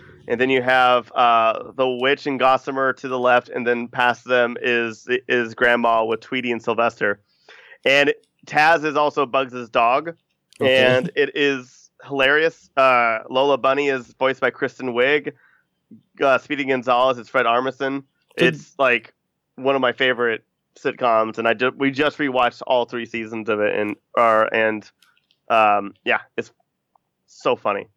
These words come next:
Speaker 1: So funny.
Speaker 2: So this, this is the, the new Looney Tunes show in H B O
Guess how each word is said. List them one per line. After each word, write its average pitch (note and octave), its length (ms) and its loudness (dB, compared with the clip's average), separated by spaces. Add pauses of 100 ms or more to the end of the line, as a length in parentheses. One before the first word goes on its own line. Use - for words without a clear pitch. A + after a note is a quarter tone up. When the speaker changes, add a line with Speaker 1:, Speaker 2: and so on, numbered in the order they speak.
(360)
Speaker 1:
So - 280 -4
funny. G#2+ 320 -6 (100)
Speaker 2:
So - 120 -4
this, F3 200 -2
this G3+ 200 -2
is F3+ 120 -6
the, D3+ 80 0
the C#3 220 0
new D3 340 2
Looney C3+ 220 0
Tunes B2+ 180 -2
show A#2 220 0
in G#2 100 -8
H A2+ 160 -8
B G#2+ 160 -4
O - 160 -14